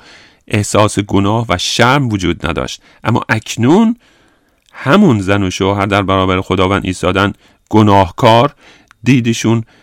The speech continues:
فاسد شده، شرمندند از وضعیت خودشون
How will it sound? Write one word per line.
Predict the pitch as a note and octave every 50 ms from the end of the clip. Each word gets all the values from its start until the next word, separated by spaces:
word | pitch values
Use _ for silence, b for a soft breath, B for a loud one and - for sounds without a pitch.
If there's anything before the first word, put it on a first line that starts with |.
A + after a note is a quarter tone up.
| b b b _
فاسد | - - - - - A2+ G#2 F#2+ - - B2+ B2
شده، | - - - A#2+ - B2+ C3 C3+ D3+ F3+ - _ _ _ _ _ _ _ _ _ _ _ _ _ _ -
شرمندند | - - - - C3 A2+ G#2+ G#2 G#2+ G#2+ G#2 G#2 G#2 A2 A#2+ A#2+ B2 B2 C3 D3 D3+ b b b b b b b b _ -
از | - A#2+ A2 G#2+
وضعیت | A#2 A2+ A2 G#2 A2+ D3 F#3 F3+ G3
خودشون | - - G#2 F#2 E2 D#2+ - - -